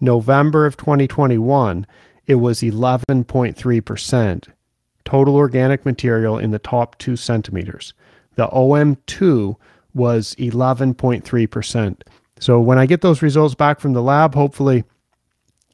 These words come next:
in a week or two, because the shipping from a country <laughs> that's on the other side of the world takes a bit of time. So when I get those results back from the lab, the, those samples are not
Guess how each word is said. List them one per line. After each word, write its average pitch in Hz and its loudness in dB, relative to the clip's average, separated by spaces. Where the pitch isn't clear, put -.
in 147 4
a 131 4
week 147 2
or 165 2
two, 170 2
because 131 -2
the 120 -2
shipping 156 0
from 123 0
a 113 -2
country 147 -2
<laughs> - -6
that's - -6
on 135 0
the 127 2
other 127 0
side 127 0
of 117 -2
the 131 -4
world 208 0
takes 147 -2
a 139 -4
bit 123 -2
of 113 -6
time. 151 0
So 123 0
when 123 -2
I 123 0
get 139 -2
those 135 -4
results 127 -4
back 120 -2
from 120 -4
the 110 -2
lab, 107 -2
the, 120 -2
those 123 -4
samples 117 -2
are 113 0
not 113 -2